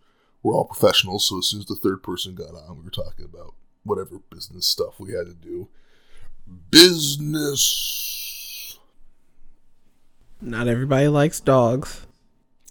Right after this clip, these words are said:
Speaker 1: Well, I knew, well, I didn't know, well, I assumed that, I, and if, and she was like, "Oh, is that just a dog?" I mean, I would do, just put it on the floor. I mean,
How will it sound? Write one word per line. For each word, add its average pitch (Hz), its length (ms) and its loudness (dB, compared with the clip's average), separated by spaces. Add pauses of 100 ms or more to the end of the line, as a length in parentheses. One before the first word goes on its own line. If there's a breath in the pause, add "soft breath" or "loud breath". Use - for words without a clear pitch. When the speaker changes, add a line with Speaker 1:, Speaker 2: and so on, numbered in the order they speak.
(120)
Speaker 1:
Well, 135 320 4
I 120 80 4
knew, 135 760 2
well, 110 180 2
I 104 40 -2
didn't 98 280 -2
know, - 300 -4
well, 113 160 2
I 110 100 4
assumed 117 680 0 (200)
that, 101 340 0 (460)
I, 143 80 0 (160)
and 131 160 0
if, - 80 -10 (380 soft breath)
and 123 120 2
she 147 100 4
was 127 100 2
like, 107 80 0 (100)
"Oh, 131 200 -8
is - 80 -8
that - 140 -10
just - 180 -8
a 107 80 -12
dog?" 107 260 4
I 156 60 -2
mean, 143 120 -2
I 175 140 4
would 294 360 2
do, 359 200 4 (140)
just - 180 -8
put 139 140 6
it 208 40 6
on 302 100 2
the - 60 -6
floor. 104 360 -4 (180)
I 113 60 -8
mean, 113 260 -8